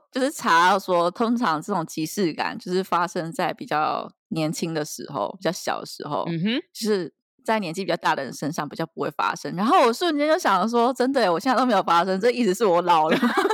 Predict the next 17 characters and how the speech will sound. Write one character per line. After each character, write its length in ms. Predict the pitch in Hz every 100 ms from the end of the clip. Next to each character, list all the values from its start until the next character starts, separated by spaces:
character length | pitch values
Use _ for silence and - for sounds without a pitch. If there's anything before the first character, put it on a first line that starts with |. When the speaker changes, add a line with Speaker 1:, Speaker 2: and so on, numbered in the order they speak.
| 494 554 - 640 - 622 - 640 719 622 605 - 587 _ 523 _ - - 932 906 698 - 480 - 285 _ _ _ _
Speaker 2:
<laughs> 160 | _
对， 180 | 302 262 -
我 100 | 180
之 180 | 311 349
前 200 | 240 165
是 200 | 285 240
也 60 |
有， 120 | 202
我 160 | 175 135
常 260 | - 131 165
梦 260 | 220 202
到 220 | 214 196
说， 600 | 170 - 170 165 165 165 - _ _ _ _ -
可 140 | - 190
是 100 | 262
我 140 | 185
常 340 | - 156 170